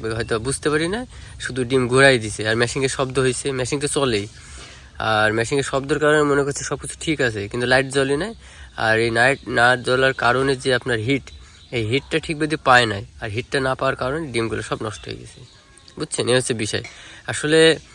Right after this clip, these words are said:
ভিডিওতে আমরা যে কোনো জিনিস যত সহজে দেখি, আহ, সফলতা আস-, আসলে এত সহজ না। জীবনে, আহ, শুরু থেকে শেষ পর্যন্ত অনেক লস আছে এবং অনেক ত্যাগ আছে, অনেক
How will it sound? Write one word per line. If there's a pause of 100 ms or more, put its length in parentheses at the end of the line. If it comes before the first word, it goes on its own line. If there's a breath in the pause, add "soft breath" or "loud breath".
(220 loud breath)
ভিডিওতে
আমরা
যে
কোনো
জিনিস
যত
সহজে
দেখি, (420 loud breath)
আহ,
সফলতা
আস-,
আসলে
এত
সহজ
না। (100)
জীবনে, (500 loud breath)
আহ,
শুরু
থেকে
শেষ
পর্যন্ত
অনেক
লস
আছে
এবং
অনেক (360 loud breath)
ত্যাগ
আছে,
অনেক